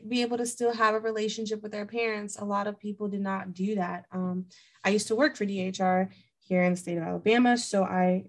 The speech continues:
I know these types of situations well, which is why I come from the place of experience that I do come from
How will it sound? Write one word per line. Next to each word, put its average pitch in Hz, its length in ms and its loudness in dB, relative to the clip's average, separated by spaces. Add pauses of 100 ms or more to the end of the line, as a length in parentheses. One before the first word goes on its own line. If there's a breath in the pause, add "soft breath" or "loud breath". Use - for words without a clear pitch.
(140)
I 185 140 4
know 190 340 6
these 196 400 0
types 185 320 0
of 180 80 -4
situations 175 680 -4
well, 175 380 2
which 180 160 -4
is 170 160 -6
why 175 420 0
I 175 140 0
come 175 260 -2
from 170 200 -4
the 170 80 -4
place 170 320 -4
of 170 80 -8
experience 165 540 -4
that 160 100 -8
I 160 80 -4
do 165 180 -6
come 240 340 2
from 180 380 0